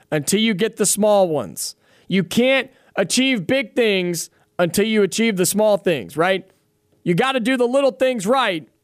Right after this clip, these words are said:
if you wanna do the big things right and be successful on the big stage. That's what's happening right now. And it's slow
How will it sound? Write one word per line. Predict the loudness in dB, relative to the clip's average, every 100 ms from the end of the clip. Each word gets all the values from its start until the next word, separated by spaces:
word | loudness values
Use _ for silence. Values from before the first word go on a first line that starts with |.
| _ -10
if | -4
you | 2 2
wanna | 2 2
do | 0 0
the |
big | 0 -2 0
things | -2 -2 -2
right | -2 -2
and | -2
be | -2
successful | 0 -4 -2 -2 -2 -2
on | 0
the | 0
big | -2 -2
stage. | -2 -2 -4 -8 -18 _ _ _ -12
That's | -4 -2 -4 -2
what's | -2 0
happening | -2 -2 -4 -4 0
right | 0 0
now. | -2 -2 -6 -14 _ _ _ _ _ _ -6
And | -4
it's | -2
slow | -4 0 2 4 2 0